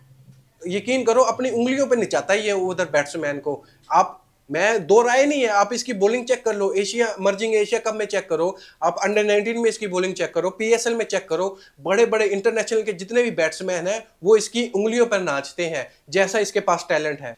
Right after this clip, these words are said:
सुफियान मुकीम बै-, बॉलिंग तो अच्छी करवाता ही है, लेकिन बैटिंग भी अच्छी कर लेता है।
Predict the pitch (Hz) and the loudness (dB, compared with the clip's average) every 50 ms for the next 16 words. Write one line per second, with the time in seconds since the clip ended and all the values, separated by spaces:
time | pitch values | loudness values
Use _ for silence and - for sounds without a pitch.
0 | - - - 160 - - 190 196 208 220 233 233 - - 208 233 240 220 165 143 | -12 -10 -10 -8 -2 0 2 2 2 2 0 -2 -2 -2 -2 -2 -2 -2 -4 -2
1 | 139 151 165 165 139 165 180 196 226 240 240 262 247 226 - - 233 - 196 175 | 0 0 0 0 0 0 2 2 2 0 2 0 0 0 0 -6 -4 -2 0 2
2 | 175 170 175 - 240 233 185 165 147 131 - _ - - 165 165 - 269 233 156 | 2 0 0 0 -4 -4 -2 -2 -4 -4 -6 _ -10 -8 -6 -4 -2 -2 -2 -2
3 | - 165 170 185 - 294 254 233 247 226 185 - - 190 - 175 156 160 151 151 | 0 0 0 2 0 -2 -2 0 0 0 0 0 -2 -2 -2 -2 -2 -2 -4 -4
4 | - 135 127 131 117 - | -4 -6 -6 -6 -8 -10